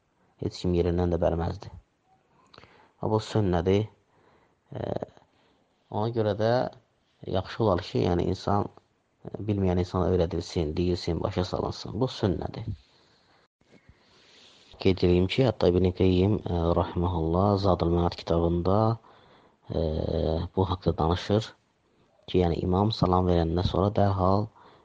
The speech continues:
yəni, de, "Allahümmə entə səlamü kəssələm" duasını deyəndən sonra dərhal üzünü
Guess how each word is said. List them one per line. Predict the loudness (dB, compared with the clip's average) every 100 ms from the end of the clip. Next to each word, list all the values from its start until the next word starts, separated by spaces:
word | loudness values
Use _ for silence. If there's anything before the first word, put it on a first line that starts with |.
| _
yəni, | -10 -8 -2
de, | 0 2 0 -2 -6 -4 0
"Allahümmə | 2 2 2 0
entə | 0 2
səlamü | 2 2 0 -2
kəssələm" | -2 0 0 2
duasını | 0 2 0 2
deyəndən | 2 2 0
sonra | 0 0 2
dərhal | 0 0 -2 -2
üzünü | -4